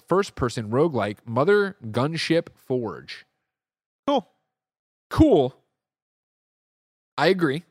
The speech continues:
Speaker 2: Mm-hmm.
Speaker 1: My problem is, like, Pistol Whip?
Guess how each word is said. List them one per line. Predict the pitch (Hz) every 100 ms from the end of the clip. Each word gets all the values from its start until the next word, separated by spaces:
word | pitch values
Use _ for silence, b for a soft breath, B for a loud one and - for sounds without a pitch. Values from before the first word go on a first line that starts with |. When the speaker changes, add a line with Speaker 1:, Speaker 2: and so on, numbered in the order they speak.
| -
Speaker 2:
Mm-hmm. | 165 123 110 _ _ _ _ -
Speaker 1:
My | 170
problem | 175 - 175 185 185
is, | 180 160
like, | 151 147 - - _ _ _ _ _ -
Pistol | - 135 247
Whip? | 269